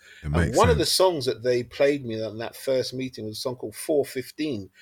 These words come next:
Speaker 2: which has literally just come out with this girl, Claudia Valentina.
Speaker 1: Claudia Valentina, I see
Speaker 2: Yeah.
Speaker 1: it. Okay.
Speaker 2: And that's, that's someone that they've nurtured over the last eighteen months. And she's literally just released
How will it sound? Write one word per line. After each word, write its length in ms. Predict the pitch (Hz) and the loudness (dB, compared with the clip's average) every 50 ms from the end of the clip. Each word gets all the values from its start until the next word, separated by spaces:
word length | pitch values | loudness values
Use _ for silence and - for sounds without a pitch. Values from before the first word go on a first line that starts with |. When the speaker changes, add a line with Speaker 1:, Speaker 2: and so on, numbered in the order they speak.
| - _ _ - | -20 _ _ -10
Speaker 2:
which 140 | - 127 - | -8 -6 -6
has 160 | 127 107 117 | -6 -4 0
literally 460 | 143 196 240 - - 131 113 110 107 107 | 0 0 0 0 -4 -4 -4 -6 -6 -10
just 600 | - - - - 135 156 160 160 - - - - | -10 -4 -2 4 4 4 4 4 -2 -6 -8 -8
come 280 | - - 147 135 131 135 | -6 -2 -2 -2 0 0
out 260 | 151 143 104 90 - _ _ _ _ _ _ _ _ - | -2 -2 -4 -6 -12 _ _ _ _ _ _ _ _ 2
with 180 | 131 123 110 | 2 2 2
this 140 | 117 117 - | 2 -6 -8
girl, 260 | - - 151 139 131 | 0 6 6 8 8
Claudia 580 | 123 - - - 143 139 135 123 123 123 120 117 | 6 2 -2 2 4 4 4 2 2 0 0 0
Valentina. 800 | 110 120 123 120 117 113 110 - - 160 143 117 104 87 92 - _ _ _ _ _ | 2 0 0 0 -2 -4 -8 -10 -10 -8 -8 -8 -8 -10 -12 -18 _ _ _ _ _
Speaker 1:
Claudia 540 | - - 123 120 131 143 151 147 151 147 147 | -2 4 6 8 10 10 10 10 10 8 8
Valentina, 580 | 139 147 147 147 139 131 - 156 139 123 131 127 | 8 6 6 6 4 4 4 4 4 6 4 6
I 80 | 123 | 4
see 140 | 110 - - | 4 4 4
Speaker 2:
Yeah. 120 | - - | 2 2
Speaker 1:
it. 80 | - - | 2 0
Okay. 500 | 113 110 - - - 151 - 110 90 80 - - | 0 0 2 2 2 2 4 2 0 0 -2 -4
Speaker 2:
And 260 | - 120 120 120 117 - | -4 -2 -2 -2 -6 -8
that's, 380 | 123 123 139 147 - - - - - - | 0 4 4 4 4 2 -2 -4 -4 0
that's 260 | 131 147 165 - - | 2 2 2 2 2
someone 220 | 175 156 147 131 120 | 0 2 0 0 -2
that 120 | 113 110 | -2 0
they've 340 | 139 147 165 165 135 135 131 | 2 4 4 4 2 0 -6
nurtured 580 | 123 131 131 143 151 170 170 - - 110 107 | -4 0 2 4 4 4 4 2 -2 -2 0
over 260 | 113 113 113 110 110 107 | 0 0 0 0 -2 -2
the 120 | 117 113 | -2 0
last 540 | 113 120 123 120 120 120 113 - - _ - - - - _ _ - | 2 2 0 0 -2 -6 -8 -8 -12 _ -16 -20 -20 -20 _ _ -2
eighteen 460 | 135 135 131 127 - - 139 123 113 | 0 0 0 -2 -4 -6 -4 -4 -4
months. 480 | 110 123 123 101 - - - - - - _ _ _ _ _ _ _ - | -4 -4 -6 -6 -8 -12 -14 -14 -14 -16 _ _ _ _ _ _ _ -14
And 120 | 117 110 | -8 -6
she's 220 | - - 139 131 117 | -2 -2 -2 -2 0
literally 320 | 127 139 139 - 131 117 | 0 0 0 0 -4 0
just 240 | 113 131 120 - - | 0 0 0 0 -4
released 720 | 120 127 127 127 123 123 123 117 107 - - - - | -2 0 0 0 2 0 -2 -2 -4 -6 -8 -10 -14